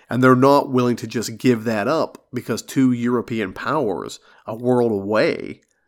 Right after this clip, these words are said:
make peace. So leaders like, uh, the great Mingo Gayasuta in the Ohio country,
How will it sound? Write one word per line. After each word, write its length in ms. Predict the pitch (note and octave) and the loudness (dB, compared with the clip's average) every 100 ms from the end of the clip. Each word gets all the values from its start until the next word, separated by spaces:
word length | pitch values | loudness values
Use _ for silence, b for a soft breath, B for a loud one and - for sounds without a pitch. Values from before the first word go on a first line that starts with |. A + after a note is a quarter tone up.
| _ - | _ -8
make 300 | G#2 F2 - | -6 -6 -6
peace. 460 | D#3 - - - _ _ _ _ _ b b b b b | -4 -4 -6 -12 _ _ _ _ _ b b b b b
So 160 | - B2+ | -4 0
leaders 440 | A#2+ D#3+ E3 C#3 | 4 4 6 4
like, 260 | C3+ A#2+ - _ _ _ - | 4 2 0 _ _ _ -4
uh, 220 | G#2+ G2 | 0 0
the 140 | - A#2 | -2 -2
great 280 | B2 B2 | -2 -2
Mingo 680 | A#2+ B2 C3 B2+ A#2 A2+ A2+ | 0 0 2 2 2 -2 -6
Gayasuta 1040 | A#2+ A#2+ A#2+ A#2+ - - C#3 C3 A#2+ A#2 G#2 | -6 0 0 2 -2 -2 -4 -2 0 0 -2
in 100 | G#2+ | -4
the 100 | G#2+ | -6
Ohio 320 | F#2+ G#2+ G2 | -2 0 0
country, 640 | - B2 A2+ A2+ A2 G#2 | -4 -6 -6 -4 -4 -4